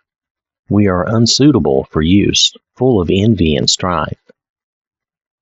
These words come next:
But God changes us with the cross, a tree. When we accept the Lord and his sacrifice into our hearts, then we can be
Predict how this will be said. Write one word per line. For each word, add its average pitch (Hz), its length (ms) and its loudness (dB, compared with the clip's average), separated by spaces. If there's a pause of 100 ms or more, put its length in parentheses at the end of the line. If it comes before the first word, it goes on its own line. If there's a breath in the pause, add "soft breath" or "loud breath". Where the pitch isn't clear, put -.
(180)
But 98 200 0
God 147 340 2
changes 120 480 0
us 78 260 0
with 85 220 0
the 87 80 -2
cross, - 680 -2 (320)
a 80 80 -2
tree. 98 560 -2 (1200)
When 101 240 2
we 127 160 4
accept 98 760 0 (140)
the 87 100 -2
Lord 95 420 2
and 76 140 -2
his 85 160 0
sacrifice 87 680 -2
into 85 260 -2
our 78 140 -2
hearts, 98 480 -4
then 113 220 2
we 101 140 2
can 90 200 -2
be 80 220 -2